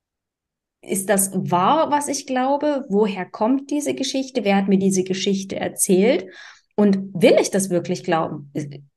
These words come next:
eben, ist das wahr? Und wenn ja,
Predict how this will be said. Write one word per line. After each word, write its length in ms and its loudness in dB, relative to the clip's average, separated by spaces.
eben, 260 -2
ist 140 -4
das 140 -6
wahr? 440 -4
Und 500 2
wenn 420 -2
ja, 460 0